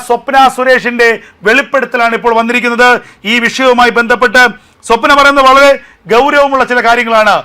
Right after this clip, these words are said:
ഒരു സാധാരണക്കാരന്റെ മകനായിരുന്നു ഒരു ഇ ഡിയുടെ നോട്ടീസിനെ തള്ളിക്കളഞ്ഞതെങ്കിൽ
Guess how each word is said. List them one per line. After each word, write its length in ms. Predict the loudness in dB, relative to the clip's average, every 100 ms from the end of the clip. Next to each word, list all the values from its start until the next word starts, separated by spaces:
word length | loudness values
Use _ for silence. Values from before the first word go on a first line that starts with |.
| -10 _ _ -4
ഒരു 180 | -2 -2
സാധാരണക്കാരന്റെ 1200 | -2 0 2 2 2 2 0 0 0 0 0 -2
മകനായിരുന്നു 800 | 0 0 2 2 2 0 -2 -2 -6 -20 -6
ഒരു 160 | -2 0
ഇ 260 | 0 0
ഡിയുടെ 580 | 0 0 0 2 2 0 -6 _
നോട്ടീസിനെ 880 | -8 -2 -2 -2 -4 -4 -4 -4 -4 -4 _ _ _ _ -4
തള്ളിക്കളഞ്ഞതെങ്കിൽ 1000 | 0 2 0 0 -2 -2 -2 -2 -2 -4